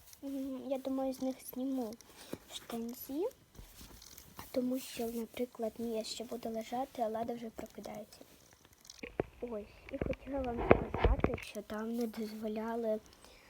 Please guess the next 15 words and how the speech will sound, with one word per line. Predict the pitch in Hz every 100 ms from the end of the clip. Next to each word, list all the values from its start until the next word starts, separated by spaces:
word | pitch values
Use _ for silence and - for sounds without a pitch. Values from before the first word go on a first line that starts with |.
| - - -
ем, | 214 208 208 214 214 - - - - -
м, | 233 233 269 - - - - - - - - - -
не | 233 233
дозволили | 247 247 233 262 285 269 247 233 214 - - - - - 247
ляльку | 233 214 247 - 262
брати | - 247 254 247
на | 226 226
жодний | 254 - 254
атракціон. | 254 - - - - 254 254 233 247 339 381 - - - - - - - -
Можна, | 240 247 240
типу, | 233 233 226
пров-, | 226 - 233 220 220 -
повредитися, | 240 233 226 220 277 285 349 - 262 233 - - - -
пошкодитися, | 247 233 233 - - 214 277 269 254 - - 233 -
але, | 220 240 233 233